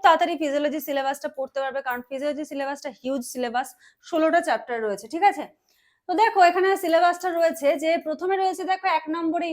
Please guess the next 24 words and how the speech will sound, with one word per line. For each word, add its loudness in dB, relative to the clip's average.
units -6
of -4
human -8
system, -14
দু -10
নম্বরে -8
biochemical -4
and -8
biophysical -2
principle, -8
নেক্সট 2
তিনের 2
এতে 0
রয়েছে 0
conservation -2
of -4
matter -6
and -6
energy, -6
এটা -2
ডাইজেস্টিভ -4
সিস্টেম, -10
নেক্সট -2
নিউট্রিশন, 0